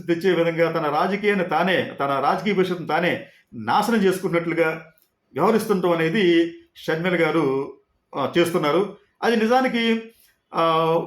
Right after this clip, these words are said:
ఆవిడికి చాలా ఇప్పటికే నష్టం కలిగింది షర్మిల గారికి. మరో తప్పిదం, ఇది ఆంధ్రప్రదేశ్లో రాజకీయాలు చేయాలని చెప్పి ఆవిడ నిర్ణయించుకుంటే అది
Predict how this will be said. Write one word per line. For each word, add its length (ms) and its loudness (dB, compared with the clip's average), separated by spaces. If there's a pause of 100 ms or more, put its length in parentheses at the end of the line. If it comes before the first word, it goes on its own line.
(400)
ఆవిడికి 460 0
చాలా 480 2
ఇప్పటికే 320 -2
నష్టం 360 -2
కలిగింది 320 -2
షర్మిల 320 -2
గారికి. 320 0 (500)
మరో 380 2
తప్పిదం, 460 -2 (260)
ఇది 180 2
ఆంధ్రప్రదేశ్లో 600 2
రాజకీయాలు 500 0
చేయాలని 400 0
చెప్పి 240 0
ఆవిడ 260 2
నిర్ణయించుకుంటే 880 0 (520)
అది 500 0